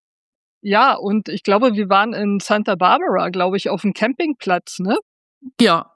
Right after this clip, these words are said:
Speaker 2: genau.
Speaker 1: Da, da haben wir dann morgens so ein Ke-, äh, das war noch vor Los Angeles, da haben wir so ein älteres Pärchen kennengelernt und die haben noch gefragt, "Mensch, wo wollt ihr denn langfahren?" Haben gesagt, "Na ja, wir wollen nach Tijuana,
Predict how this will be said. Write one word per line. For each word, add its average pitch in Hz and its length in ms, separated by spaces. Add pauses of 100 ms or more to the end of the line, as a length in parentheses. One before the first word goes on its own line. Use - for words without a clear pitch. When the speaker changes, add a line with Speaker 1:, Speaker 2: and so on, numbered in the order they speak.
(120)
Speaker 2:
genau. 185 300
Speaker 1:
Da, 202 260 (380)
da 196 120
haben 202 160
wir 269 80
dann 220 220
morgens 220 340
so 233 60
ein 202 140
Ke-, 214 500
äh, 196 80
das 202 220
war 196 120
noch 226 160
vor 214 220
Los 208 180
Angeles, 254 560
da 196 160
haben 214 140
wir 247 80
so 208 100
ein 202 60
älteres 208 460
Pärchen 254 400
kennengelernt 240 600
und 202 160
die 214 120
haben 254 160
noch 226 160
gefragt, 208 460
"Mensch, 214 200
wo 208 120
wollt 202 200
ihr 247 80
denn 208 140
langfahren?" 214 500
Haben 208 140
gesagt, 208 300
"Na 247 100
ja, 269 220
wir 247 140
wollen 240 180
nach 220 180
Tijuana, 240 580